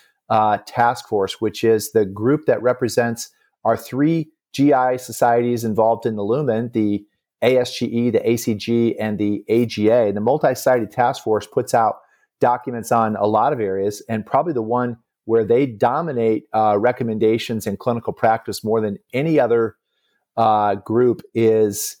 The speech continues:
for post-polypectomy surveillance, uh, recommendations. So there are a couple of interesting changes, uh, in the new guidelines. One of them is that the low-risk group of adenoma patients, which is those who have one or two tubular adenomas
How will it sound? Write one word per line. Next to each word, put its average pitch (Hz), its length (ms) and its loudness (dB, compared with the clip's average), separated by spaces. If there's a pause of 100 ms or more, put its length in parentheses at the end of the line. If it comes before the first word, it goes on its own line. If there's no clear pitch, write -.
(200)
for 113 360 2
post-polypectomy 110 1120 -2 (220)
surveillance, 110 800 0 (100)
uh, 101 360 2
recommendations. 104 880 -2
So 123 320 0 (960)
there 190 120 2
are - 20 -6
a 196 40 -6
couple 240 220 -2
of 175 80 0
interesting 165 400 -2
changes, 147 760 0
uh, 117 280 2
in 131 120 -4
the 123 60 -4
new 135 120 -2
guidelines. 120 560 -2
One 139 220 0
of 156 140 -4
them 139 220 0
is 120 300 0
that 123 220 2
the 120 80 2
low-risk 151 520 0
group 147 200 -2
of 117 280 0
adenoma 117 480 0
patients, 104 400 -2
which 107 200 -2
is 107 180 -2
those 120 460 0 (320)
who 127 140 0
have 113 340 2
one 131 480 -2
or 117 160 0
two 147 340 -2
tubular 151 440 0
adenomas 120 640 -2